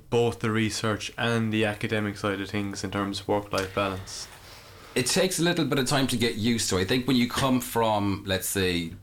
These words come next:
Speaker 2: doing lots of research and you're a postdoctor and then you're maybe a research fellow and then you get an academic position where your primary role is,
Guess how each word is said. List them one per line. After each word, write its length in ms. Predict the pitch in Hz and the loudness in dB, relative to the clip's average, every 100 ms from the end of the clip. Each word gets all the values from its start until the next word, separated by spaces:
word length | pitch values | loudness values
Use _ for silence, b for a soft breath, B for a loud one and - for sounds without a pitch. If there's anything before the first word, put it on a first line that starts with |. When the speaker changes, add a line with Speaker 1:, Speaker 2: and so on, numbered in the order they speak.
| - - | -18 -6
Speaker 2:
doing 200 | - 90 | 0 2
lots 340 | 90 92 - 98 | 4 2 2 -2
of 140 | 85 | 0
research 540 | 90 87 - 80 - | -2 0 0 0 0
and 120 | 82 78 | 0 0
you're 340 | 80 80 78 - | 2 2 0 -4
a 80 | - | -6
postdoctor 720 | 85 78 85 80 - 85 80 | -4 0 0 0 -2 0 0
and 80 | 78 | 0
then 100 | 78 | 0
you're 140 | 78 | 0
maybe 280 | 76 76 78 | -2 -2 -2
a 60 | |
research 420 | 78 80 - 73 - | 0 0 0 -2 -2
fellow 320 | 85 80 73 | 0 2 0
and 160 | 76 | 0
then 420 | 78 82 80 80 - - | 0 0 0 -2 -6 -6
you 100 | 82 | -2
get 200 | 82 78 | 0 0
an 60 | |
academic 540 | 78 78 80 82 80 80 | 0 -2 -2 0 0 -2
position 480 | 76 82 80 80 76 | -2 0 0 -2 0
where 380 | 76 76 71 - - | 0 0 -2 -10 -20
your 200 | - 80 | -6 -4
primary 360 | 78 85 80 80 | -2 0 2 2
role 220 | 80 80 | 2 2
is, 300 | 76 73 - | 0 -2 -4